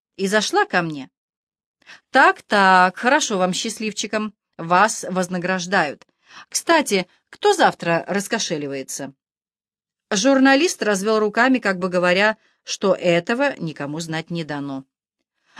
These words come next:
Но тут Штейнера окликнул Ван Девр, встречавшийся с Бисмарком. Госпожа Дюжонкуа почти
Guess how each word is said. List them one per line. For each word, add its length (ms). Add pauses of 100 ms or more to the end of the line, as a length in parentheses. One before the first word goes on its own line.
(140)
Но 220
тут 300
Штейнера 760 (280)
окликнул 680 (140)
Ван 320
Девр, 360 (200)
встречавшийся 800
с 80
Бисмарком. 680 (760)
Госпожа 680
Дюжонкуа 640
почти 500